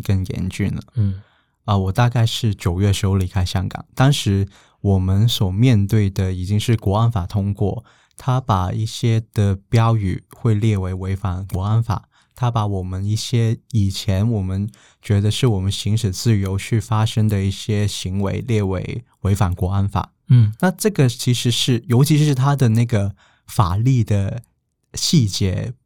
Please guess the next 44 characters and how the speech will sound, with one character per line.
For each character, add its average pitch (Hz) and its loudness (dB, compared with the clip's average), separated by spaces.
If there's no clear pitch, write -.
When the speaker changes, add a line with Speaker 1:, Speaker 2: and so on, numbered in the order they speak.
Speaker 1:
不 143 6
明 95 0
确， - -4
他 147 2
就 156 2
是 151 0
利 156 0
用 135 2
这 123 2
个 113 4
不 110 2
明 95 0
确， 107 0
想 92 -2
要 95 -2
让 107 0
我 98 -4
们 - -8
觉 101 -4
得， - -8
啊， 104 0
人 107 4
人 104 4
自 107 0
危。 104 -4
那 143 2
的 123 4
确 151 2
他 143 2
有 107 0
一 101 -2
个， 107 -2
的 104 4
确 131 4
达 98 0
到 101 4
他， 98 2
他 120 4
想 98 2
要 101 2
的 101 2
效 95 -2
果 104 -6
了。 - -12